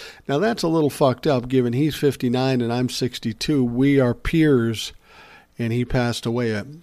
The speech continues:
The Grammy winner was found dead while he was in the bathroom at a friend's house, T M Z reported. And you know it's true if T M Z told you.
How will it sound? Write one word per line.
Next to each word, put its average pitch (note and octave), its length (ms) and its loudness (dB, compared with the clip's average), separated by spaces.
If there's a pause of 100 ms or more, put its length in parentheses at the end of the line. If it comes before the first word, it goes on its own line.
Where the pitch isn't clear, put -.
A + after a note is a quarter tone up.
(540)
The A#2+ 120 0
Grammy C#3 440 4
winner C3+ 280 6
was A#2 180 0
found A#2+ 480 0
dead C3+ 240 4
while A#2+ 280 0
he A#2 160 -2
was A#2 200 -2
in C3 160 4
the A#2 80 -2
bathroom A#2+ 720 -2
at A#2+ 140 -6
a A2 60 -4
friend's C#3+ 480 0
house, G#2 480 -6
T A#2 180 -2
M G#2+ 160 -4
Z A2 220 -4
reported. A2 580 -4 (640)
And A#2 120 0
you A#2+ 100 4
know E3 160 4
it's - 160 0
true D3+ 280 4
if - 120 -6
T C3+ 180 0
M A2+ 140 0
Z B2+ 200 0
told G2+ 340 -4
you. A#2 160 -14